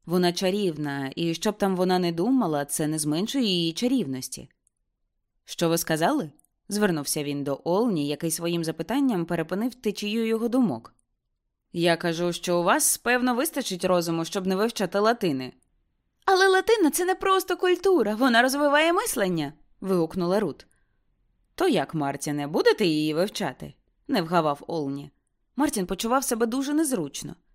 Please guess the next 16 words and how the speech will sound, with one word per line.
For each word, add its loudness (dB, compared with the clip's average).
Він 4
бачив, 0
що -2
Рут -2
з -2
нетерпінням 0
чекає 0
його 0
відповіді. -4
«Боюся, 2
що -2
в -2
мене -2
часу -4
не -4
стане», -12